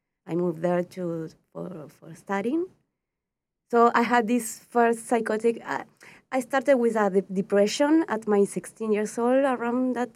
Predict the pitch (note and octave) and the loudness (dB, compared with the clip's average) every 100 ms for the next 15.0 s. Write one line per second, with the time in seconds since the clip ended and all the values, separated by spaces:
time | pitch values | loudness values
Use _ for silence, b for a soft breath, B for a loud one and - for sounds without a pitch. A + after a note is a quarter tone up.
0 | - B3 C4 E4 - _ _ _ _ G#3+ | -6 -4 -4 -6 -18 _ _ _ _ -2
1 | G#3 G3+ G3+ G3 G3+ G3 G3 - G3+ G#3 | 0 2 2 2 2 2 0 0 0 2
2 | G#3+ G#3+ G#3+ G#3+ G#3+ G#3 - G#3 G3+ F3 | 4 4 4 2 0 -4 -6 -2 0 0
3 | F#3 G3 - B3 B3 B3+ A#3+ C4+ D#4+ F4 | 0 -2 -2 -2 0 0 0 2 2 0
4 | A3 F#3+ G3+ G3+ - - - F#3+ F#3+ - | -8 -4 -6 -6 -12 -14 -4 -2 -4 -2
5 | G3 G3 F#3 - - _ _ _ _ _ | 2 2 0 -8 -20 _ _ _ _ _
6 | F#3+ F#3 - G3+ A#3+ A#3 C#4 F4 - _ | -8 -8 -4 -4 -4 -2 -2 -2 -10 _
7 | _ _ _ _ _ _ _ _ A#3 G3 | _ _ _ _ _ _ _ _ 0 4
8 | G3 G#3 - _ _ _ G#3 F3+ E3+ - | 4 2 -18 _ _ _ -4 -4 -6 -12
9 | _ _ _ _ _ _ _ _ G3 - | _ _ _ _ _ _ _ _ -18 -18
10 | - - F3+ F#3+ F#3+ F#3 F#3+ G3+ F#3 F3+ | -20 -14 -4 0 2 2 0 -2 0 2
11 | F3 E3+ F#3+ A3 - C#4+ D#4+ E4+ F#4+ _ | 0 0 -2 -2 -6 -2 0 0 -6 _
12 | _ _ - G3 F#3 F#3 F#3 F3+ E3+ D#3+ | _ _ -4 -2 0 0 0 0 -2 -4
13 | - - - - G3+ - G3 F#3 F3 - | -6 -16 -20 -12 -12 -10 -10 -8 -8 -6
14 | E3 E3+ - - A#2+ - - - - | -6 -6 -10 -14 -14 -14 -16 -20 -20